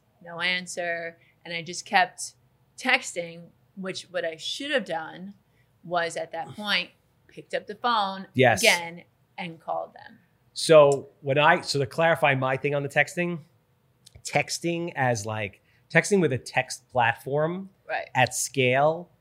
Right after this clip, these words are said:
Speaker 2: to get them on the phone
Speaker 1: Right.
Speaker 2: is, is, is working very well for lead gen.
Speaker 1: Yeah.
Speaker 2: But, like, I'm with you 'cause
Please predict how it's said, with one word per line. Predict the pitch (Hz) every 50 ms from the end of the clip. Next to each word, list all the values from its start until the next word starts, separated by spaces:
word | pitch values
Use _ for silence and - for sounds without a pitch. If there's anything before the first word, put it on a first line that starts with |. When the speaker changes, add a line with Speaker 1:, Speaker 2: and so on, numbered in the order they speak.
| _ _ _ _ _ _ _ _ -
Speaker 2:
to | - 131
get | 104 98 98 139 135 135 -
them | - 156 156 160
on | 160 165
the | 170 160
phone | - 185 180 180 190 196 202 208
Speaker 1:
Right. | - 156 143 - - _ _ _ _ _ _ _ _ -
Speaker 2:
is, | 131 123 107 98 98 -
is, | 131 117 104
is | 98 107 98 123 113
working | 98 117 113 104 - 107 95
very | 104 98 95
well | 87 95 92 92
for | - 92
lead | 87 92 90 85
gen. | - 76 62 64
Speaker 1:
Yeah. | - 175 175 - - _ -
Speaker 2:
But, | 143 143 - -
like, | 151 147 127
I'm | 151 160 185 180
with | 175 - -
you | 143 131 101 85 87 _
'cause | - 123 117 -